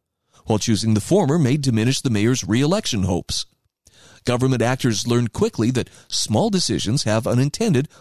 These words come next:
life or death consequences. Once human life is seen as nothing more than a number, though, most political actors find it easier to bury their consciences beneath statistics.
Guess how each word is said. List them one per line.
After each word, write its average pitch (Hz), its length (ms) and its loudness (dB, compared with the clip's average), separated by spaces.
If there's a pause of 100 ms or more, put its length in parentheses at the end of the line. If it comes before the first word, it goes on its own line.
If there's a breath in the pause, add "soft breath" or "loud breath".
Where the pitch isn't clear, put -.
life 107 280 -2
or 139 60 2
death 113 240 -2
consequences. - 880 -4 (1300 soft breath)
Once 196 300 0
human 196 240 4
life 123 280 2
is 117 120 0
seen 135 180 -2
as 87 140 -4
nothing 127 300 0
more 123 200 4
than 123 140 2
a 107 80 2
number, 104 360 0
though, 65 360 -8 (600)
most 120 360 0
political 143 420 2
actors 110 340 -2
find 117 220 0
it - 160 -4
easier 139 380 2
to 101 80 0
bury 120 340 2
their 147 140 2
consciences 107 580 -2
beneath 117 460 0
statistics. - 800 -4